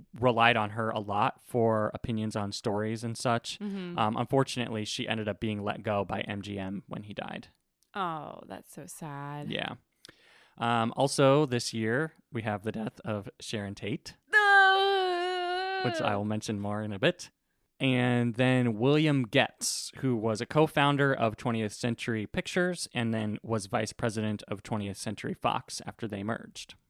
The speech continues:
Speaker 2: Mm.
Speaker 1: Um, so a couple little tidbits of news this year. Uh,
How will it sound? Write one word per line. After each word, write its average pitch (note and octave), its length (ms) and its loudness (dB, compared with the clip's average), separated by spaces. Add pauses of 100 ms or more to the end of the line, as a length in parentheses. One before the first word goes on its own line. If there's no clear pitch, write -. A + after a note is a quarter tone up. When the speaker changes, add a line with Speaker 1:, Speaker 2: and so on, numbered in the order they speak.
(180)
Speaker 2:
Mm. F3 240 -12 (340)
Speaker 1:
Um, E3 220 6
so F#3 200 8
a F3+ 60 8
couple A3 300 2
little D#3 300 4
tidbits C#3 540 0
of B2 160 -8
news D#3 720 2 (100)
this C#3 340 -4
year. C#3+ 500 0
Uh, A#2+ 440 2